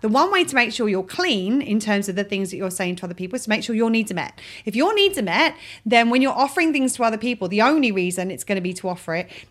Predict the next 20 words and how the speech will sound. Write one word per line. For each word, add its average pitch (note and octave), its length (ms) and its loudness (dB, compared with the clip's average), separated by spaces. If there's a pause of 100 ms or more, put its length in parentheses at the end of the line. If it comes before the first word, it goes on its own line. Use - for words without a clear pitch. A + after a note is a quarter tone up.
(140)
is A#3 180 0
with A#3 160 0
the A#3 140 0
intention, A#3+ 800 0 (640)
keyword C4+ 480 2
being G#3+ 200 2
intention, G#3 600 -2
not F3+ 180 -2
impact. A#3+ 460 -4
We'll F3+ 120 -4
get F3+ 200 -8
back F#3 200 -10
to, - 120 -18
we'll F#3+ 140 -4
get F#3+ 160 -4
onto G3 220 -6
that G#3+ 180 -4
in G3 80 -6
a F#3+ 40 -4
minute. F3+ 260 -6